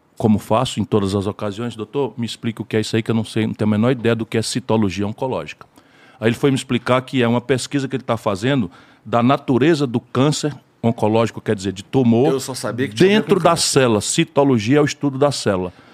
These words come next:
Speaker 1: Então, é, ele tá desenvolvendo uma, um esforço, tem, de pesquisa pra compreender dentro da célula como é que detona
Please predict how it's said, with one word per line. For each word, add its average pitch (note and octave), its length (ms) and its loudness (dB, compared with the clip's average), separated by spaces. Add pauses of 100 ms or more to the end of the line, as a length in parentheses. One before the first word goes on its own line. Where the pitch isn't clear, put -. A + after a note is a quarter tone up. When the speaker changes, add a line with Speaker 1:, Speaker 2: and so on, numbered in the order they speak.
(120)
Speaker 1:
Então, D3+ 140 2
é, D#3 100 2
ele C#3+ 160 0
tá D3 160 2
desenvolvendo A#2 640 2
uma, G#2+ 220 0
um G2 240 -2
esforço, D3 460 0
tem, G#2 340 -2
de G2+ 160 -14
pesquisa B2+ 560 -2 (320)
pra C3 100 0
compreender C3+ 600 2
dentro F3+ 500 0
da D#3 160 2
célula D3+ 400 2
como D3 240 0
é D#3+ 80 2
que D#3+ 100 -6
detona C#3 640 2